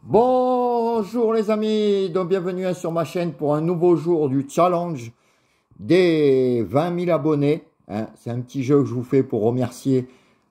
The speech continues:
tous mes abonnés, aussi bien gratuits que payants, hein, jusqu'à mon anniversaire, donc dans un mois, hein, le vingt-neuf novembre.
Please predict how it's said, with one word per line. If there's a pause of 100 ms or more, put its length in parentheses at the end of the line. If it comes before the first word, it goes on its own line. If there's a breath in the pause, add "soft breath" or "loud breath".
tous
mes
abonnés,
aussi
bien
gratuits (120)
que
payants, (520 soft breath)
hein,
jusqu'à
mon
anniversaire,
donc
dans
un
mois,
hein,
le
vingt-neuf
novembre.